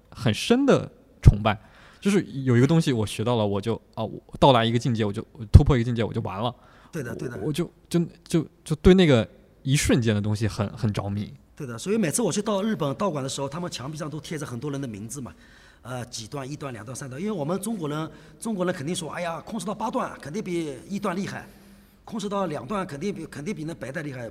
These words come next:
Speaker 2: 不是这么回事，因为空手道考段有严格的标准。
Speaker 1: 年龄。
Speaker 2: 啊，对，年龄标准。我从两段考三段，我要过三年才考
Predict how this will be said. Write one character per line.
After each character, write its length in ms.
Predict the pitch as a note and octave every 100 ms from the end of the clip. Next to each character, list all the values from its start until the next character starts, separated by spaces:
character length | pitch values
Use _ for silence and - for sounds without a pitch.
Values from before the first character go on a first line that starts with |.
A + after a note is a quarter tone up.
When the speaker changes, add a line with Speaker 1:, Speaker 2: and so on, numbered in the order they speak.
| -
Speaker 2:
不 60 | F3
是 120 | G#3+
这 80 | D#3+
么 80 |
回 140 | C#3 F2+
事， 140 | - F#2+ - - -
因 80 |
为 0 |
空 200 | G3+ B3
手 100 | A3
道 80 | G#3
考 160 | - A#2
段 160 | G3
有 140 | E3 A#2+
严 180 | A#2 D3
格 80 |
的 80 | E3
标 180 | F#3 F#3+
准。 160 | - F2 - _ -
Speaker 1:
年 200 | A#2 B2
龄。 120 | A#2 - _
Speaker 2:
啊， 100 | -
对， 120 | C3 C3
年 180 | B2+
龄 80 | E3
标 140 | D#3+ D#3
准。 160 | B2
我 180 | C3 C#3+
从 340 | C#3+ D#3+ G#3+ G3+ - -
两 240 | C#3+ C3 A#2+
段 160 | G#3+
考 160 | - A#2
三 160 | F3+
段， 100 | E3+
我 60 | B2
要 60 | C#3+
过 120 | F3
三 200 | E3+ D#3+
年 100 | C3
才 140 | A#2+
考 140 | -